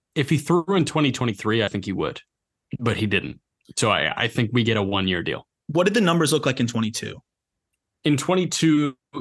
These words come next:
Speaker 1: they were damn solid. Yariel Rodriguez.
Speaker 2: 'Cause I'm looking at the game logs. There's a lot of, like, struck out the side, struck out the side, struck out the side. Um,
Speaker 1: Yeah.
Speaker 2: and not
Speaker 1: He
Speaker 2: a
Speaker 1: had a
Speaker 2: lot of
Speaker 1: one one five E R A.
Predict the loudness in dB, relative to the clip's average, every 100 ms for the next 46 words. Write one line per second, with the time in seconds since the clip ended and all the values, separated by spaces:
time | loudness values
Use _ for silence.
0 | -12 -4 0 0 2 2 2 -2 -4 -6
1 | -4 -6 -6 -6 -6 -8 -10 -4 -2 0
2 | 2 0 0 -2 -4 -6 -8 -8 -12 -14
3 | -16 -14 -14 -12 -10 -10 -6 -4 -4 -2
4 | 0 2 2 0 0 0 2 2 2 2
5 | 0 0 -2 -2 -2 -2 -2 -4 -4 -6
6 | -8 -10 -2 0 0 0 -4 -6 -8 -4
7 | -2 0 -2 -4 -2 -2 0 0 2 2
8 | 2 0 -2 -10 -10 -2 0 0 2 2
9 | 2 -4 -18 -6 0 2 4 4 6 4
10 | 4 4 4 4 4 4 2 2 2 2
11 | 4 4 4 2 0 -6